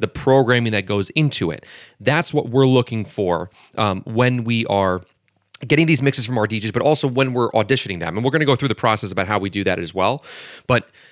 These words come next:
you know, you're gonna hear a commonality, uh, of, of the mixing, uh, capabilities, the, um, the, the technical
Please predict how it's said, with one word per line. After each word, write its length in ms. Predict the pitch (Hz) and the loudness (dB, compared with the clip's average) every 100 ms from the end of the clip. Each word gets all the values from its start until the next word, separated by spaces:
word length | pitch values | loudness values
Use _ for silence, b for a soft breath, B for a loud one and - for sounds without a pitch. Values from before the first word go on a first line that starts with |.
| b - | b -20
you 260 | 64 143 | -4 0
know, 80 | 113 117 | 0 2
you're 180 | 143 | 0
gonna 140 | 160 156 | 2 0
hear 200 | - 160 | 2 2
a 60 | |
commonality, 840 | - - 135 117 120 120 90 80 - b b b | 2 -2 -2 0 0 0 -2 -6 -12 b b b
uh, 160 | - 107 | -2 0
of, 280 | - 104 - | 2 0 0
of 180 | 104 87 | -2 -2
the 80 | 95 | -2
mixing, 580 | 110 135 - 127 123 - | 0 0 0 -2 -2 -4
uh, 220 | 101 95 - | -4 -4 -2
capabilities, 920 | - - 104 110 120 135 143 139 - | 0 0 2 4 4 2 -2 -4 -4
the, 340 | 110 101 98 | -2 -2 -2
um, 300 | 92 90 87 - | -2 -4 -6 -10
the, 180 | - 95 | -2 -2
the 240 | - 92 | -2 -4
technical 800 | 92 - 143 - 143 147 139 135 | -2 0 -2 -2 0 2 2 0